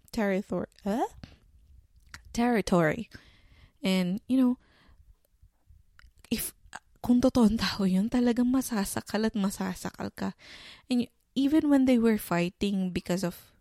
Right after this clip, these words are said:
what happened with the, um, uh, what's this? The, the, the, the, the girl from Xerox copying, the, you know, the one night stand. I mean, it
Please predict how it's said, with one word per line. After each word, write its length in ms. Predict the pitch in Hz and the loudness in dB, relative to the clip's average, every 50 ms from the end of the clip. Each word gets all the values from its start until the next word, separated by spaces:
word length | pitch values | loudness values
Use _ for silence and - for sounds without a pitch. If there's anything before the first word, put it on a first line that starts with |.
| _ _ _ _ _ _ _ _ _ _ _ _ _ _ _ _ _ _ - - _ - - - - _ _ _ _ _ _ - - - | _ _ _ _ _ _ _ _ _ _ _ _ _ _ _ _ _ _ -20 -20 _ -20 -20 -20 -20 _ _ _ _ _ _ -20 -14 -8
what 220 | 208 196 196 - | -4 -4 -4 -4
happened 480 | 202 185 196 180 - - 190 196 190 190 | -4 -6 -4 -4 -2 0 0 2 2 4
with 280 | 180 180 180 - - - | 4 4 2 0 -4 -12
the, 960 | 220 208 - 180 180 170 170 170 165 165 160 165 165 160 156 - - - - _ - - - _ _ _ _ _ _ _ _ - - - - - - - - _ - | -10 -6 -4 -2 0 0 0 0 0 -2 0 0 0 0 0 -2 -4 -8 -14 _ -20 -20 -20 _ _ _ _ _ _ _ _ -20 -20 -20 -20 -20 -20 -20 -16 _ -6
um, 480 | 196 196 180 180 180 180 180 175 - - - _ _ _ _ - | -4 -2 -2 -2 -2 -4 -4 -6 -10 -12 -18 _ _ _ _ -20
uh, 100 | - - - | -20 -20 -16
what's 300 | - 240 214 190 208 - - | -12 -8 -8 -8 -8 -6 -4
this? 380 | 247 247 262 - - - - - _ _ _ - | -4 -4 -4 -4 -8 -14 -16 -18 _ _ _ -6
The, 180 | - 190 185 | -2 -2 -2
the, 180 | 170 - - 175 | -2 -4 -8 -10
the, 120 | - - - - 254 | -10 -12 -18 -12 -4
the, 400 | - 185 185 185 185 170 - 311 - - | -2 0 0 0 0 -2 -4 -8 -10 -8
the 80 | - | -8
girl 440 | 170 170 - 180 175 175 185 214 233 | -6 -2 0 0 2 2 2 2 0
from 300 | 233 - - 202 185 202 | 0 -2 -2 -2 -2 -2
Xerox 360 | 208 - 214 - - - - | -4 -6 -8 -8 -8 -8 -8
copying, 460 | - - 196 - - 190 196 185 196 - _ _ - - - - - - _ | -6 -6 -6 -4 -4 -4 -4 -4 -6 -8 _ _ -20 -20 -20 -20 -20 -20 _
the, 200 | - - 185 175 - | -2 0 0 0 0
you 180 | 87 - 233 277 | 0 -2 0 2
know, 140 | 294 226 185 | 2 4 4
the 100 | 185 180 | 4 4
one 200 | 196 202 208 196 | 4 4 2 0
night 120 | 185 208 | -2 -6
stand. 360 | - - - 185 190 190 - - _ _ _ _ _ _ _ _ _ _ _ _ _ _ _ _ _ _ _ | -6 -6 -6 -6 -6 -6 -10 -14 _ _ _ _ _ _ _ _ _ _ _ _ _ _ _ _ _ _ _
I 100 | - 240 | 2 4
mean, 180 | 247 254 254 - | 4 4 4 2
it 160 | - 240 - | 0 -4 -6